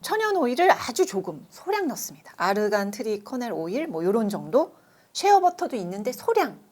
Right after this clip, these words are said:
대신 사이클로메치콘, 뭐 디메치콘을 이것도 많이는 아니고 소량 막형성을 좀 해주고 판테놀, 피부 장벽을 강화해주는 성분, 나이아신아마이드, 미백 성분, 마데카소사이드, 피부 진정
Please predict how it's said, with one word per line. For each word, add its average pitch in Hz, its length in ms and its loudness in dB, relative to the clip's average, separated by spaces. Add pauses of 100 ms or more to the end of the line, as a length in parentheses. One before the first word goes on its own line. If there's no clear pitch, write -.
(260)
대신 330 440 2 (120)
사이클로메치콘, 349 1300 0 (300)
뭐 170 260 -2
디메치콘을 247 840 0
이것도 285 540 2
많이는 247 440 -2
아니고 170 300 -8
소량 202 440 2 (160)
막형성을 269 680 -2
좀 220 160 -6
해주고 247 720 2
판테놀, 381 720 -2 (220)
피부 330 300 0
장벽을 180 640 -2
강화해주는 165 540 -10
성분, 208 380 -6
나이아신아마이드, 165 960 -4
미백 190 300 -6
성분, 185 420 -4 (320)
마데카소사이드, 190 1080 -4 (320)
피부 247 320 -6
진정 214 800 -4